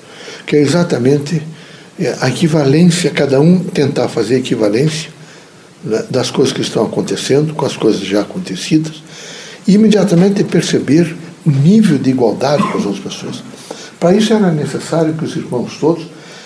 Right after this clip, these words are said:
tivessem muito afinados com uma designação, humildade.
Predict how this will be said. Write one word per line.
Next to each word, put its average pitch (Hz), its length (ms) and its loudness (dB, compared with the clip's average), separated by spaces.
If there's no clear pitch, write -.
tivessem 170 360 2
muito 208 280 4
afinados 151 680 0
com 175 80 4
uma 185 160 6
designação, 160 600 0
humildade. 127 640 -4